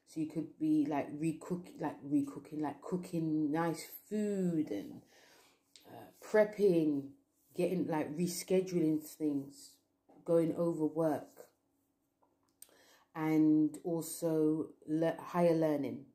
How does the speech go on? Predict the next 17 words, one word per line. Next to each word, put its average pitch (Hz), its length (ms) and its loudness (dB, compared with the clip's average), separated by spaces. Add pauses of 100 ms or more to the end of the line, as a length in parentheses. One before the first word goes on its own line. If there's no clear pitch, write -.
I 147 80 -12
do 156 220 -4
see, 160 200 -6
like, 147 240 -2
higher 147 240 -2
learning 143 380 0
coming 151 320 -4
forth. 139 440 -4 (280)
It 151 80 -10
could 208 160 -4
be 196 100 -2
to 170 120 -12
do 180 160 2
with - 100 -2
just - 220 -6
business 165 440 0
though. 156 360 -12